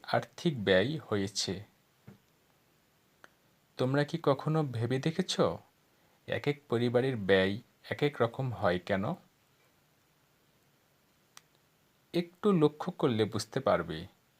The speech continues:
আমরা সাধারণত বিভিন্ন পণ্য ও সেবার অভাব পূরণ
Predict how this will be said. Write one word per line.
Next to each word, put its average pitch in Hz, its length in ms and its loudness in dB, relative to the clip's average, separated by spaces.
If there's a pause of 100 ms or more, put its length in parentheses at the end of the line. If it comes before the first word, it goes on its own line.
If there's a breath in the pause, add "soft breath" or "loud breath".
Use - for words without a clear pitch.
(360 soft breath)
আমরা 98 360 4
সাধারণত 139 640 0 (180)
বিভিন্ন 147 380 0 (180)
পণ্য 113 300 0 (200)
ও 113 80 -6
সেবার 95 460 2
অভাব 92 300 2 (120)
পূরণ 92 300 -6